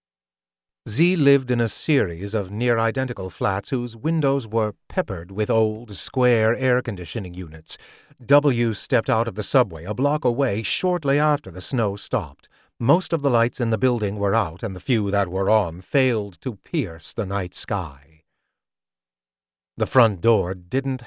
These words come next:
have a lock. The elevator took him to the sixth floor without question.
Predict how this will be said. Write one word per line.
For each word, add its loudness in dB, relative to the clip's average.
have 0
a -6
lock. -8
The 2
elevator 4
took -6
him 0
to 0
the 0
sixth -6
floor 4
without 0
question. -6